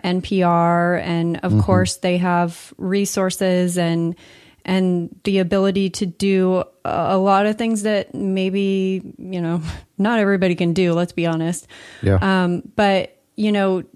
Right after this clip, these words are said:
Speaker 1: they've found a niche in this storytelling, um, in this production quality,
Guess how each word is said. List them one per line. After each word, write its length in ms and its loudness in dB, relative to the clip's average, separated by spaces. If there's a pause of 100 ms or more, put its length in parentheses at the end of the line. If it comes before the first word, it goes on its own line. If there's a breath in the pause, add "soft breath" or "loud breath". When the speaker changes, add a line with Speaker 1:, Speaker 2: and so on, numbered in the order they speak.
(320)
Speaker 1:
they've 300 2
found 760 -2 (220)
a 100 0
niche 680 -2 (120)
in 400 0
this 260 0
storytelling, 1600 -2 (600 soft breath)
um, 600 0
in 180 0
this 200 -2
production 720 -2
quality, 1000 0